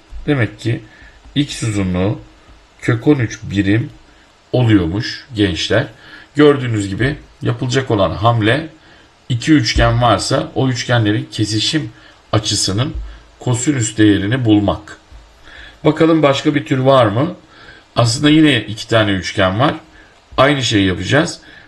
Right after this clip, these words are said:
Burada x'i bulabilmek için şuraya hemen üç diyelim, üç, dört, beş üçgeninden. Şu açının kosinüsü lazım bize. E, şurasını biliyoruz zaten. Burası onun yüz seksen eksi alfası. Yani şöyle bir şey oluyor.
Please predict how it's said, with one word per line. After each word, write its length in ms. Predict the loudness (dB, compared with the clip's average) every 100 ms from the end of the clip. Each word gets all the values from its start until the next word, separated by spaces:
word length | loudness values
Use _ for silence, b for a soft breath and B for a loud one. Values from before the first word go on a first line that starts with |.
| B
Burada 300 | -4 2 2
x'i 340 | 2 2 0 2
bulabilmek 540 | 2 0 0 -2 -4
için 300 | -6 -4 -6 -10 b b -12
şuraya 360 | -2 0 2
hemen 220 | 2 0
üç 260 | 0 -4 -2
diyelim, 280 | 0 0 -4
üç, 180 | -4 -2
dört, 200 | -2 -4
beş 160 | -8
üçgeninden. 640 | -10 -10 -8 -6 -4 -4 -6 B B B B
Şu 260 | -14 -4 0
açının 420 | 0 0 -2 -2
kosinüsü 560 | -2 -4 -6 -8 -6 -2
lazım 400 | 0 0 -4 -6
bize. 300 | -4 -4 -6 -12 b b b b _
E, 60 | -6
şurasını 540 | -2 0 0 0 -2
biliyoruz 480 | 0 2 4 2 0
zaten. 440 | 0 0 -2 -6 -8 _ B B B B -2
Burası 300 | 0 2 2
onun 160 | 2
yüz 220 | 0 -2 0
seksen 320 | -2 0 0
eksi 260 | 0 0
alfası. 540 | 0 0 -4 -8 -8 -10 B B B B
Yani 300 | 0 0 0
şöyle 340 | 0 4 6 4
bir 40 |
şey 200 | 2 0
oluyor. 360 | 0 2 0